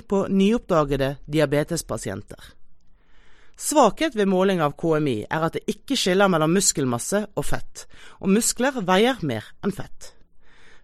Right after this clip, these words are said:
Fettets plassering har stor betydning for helsen. For eksempel har menn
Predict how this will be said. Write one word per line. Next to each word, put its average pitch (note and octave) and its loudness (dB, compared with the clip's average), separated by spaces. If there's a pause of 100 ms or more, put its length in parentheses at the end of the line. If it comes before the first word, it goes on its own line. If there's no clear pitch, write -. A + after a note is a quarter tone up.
(120)
Fettets C4+ 0
plassering A3+ 0
har A3 -2
stor G#3+ -2
betydning E3+ -4
for - -8
helsen. C3 -6 (680)
For B3+ 4
eksempel B3 0
har A3 0
menn G#3+ 2